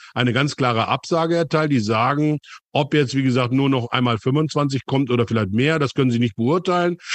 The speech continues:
Aber was sie beurteilen können, ist, sie gehen davon aus, wenn wir nicht eine massive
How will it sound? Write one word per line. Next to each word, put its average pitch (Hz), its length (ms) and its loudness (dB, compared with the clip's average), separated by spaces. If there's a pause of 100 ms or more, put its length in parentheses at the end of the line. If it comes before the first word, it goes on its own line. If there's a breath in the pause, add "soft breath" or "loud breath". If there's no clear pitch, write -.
(180 loud breath)
Aber 123 400 0
was 131 220 0
sie 190 120 0
beurteilen 175 560 0
können, 156 260 0
ist, 147 180 0
sie 123 120 0
gehen 127 200 2
davon 117 260 0
aus, 123 320 0
wenn 127 160 2
wir 120 80 2
nicht 160 240 0
eine 131 180 2
massive 135 580 0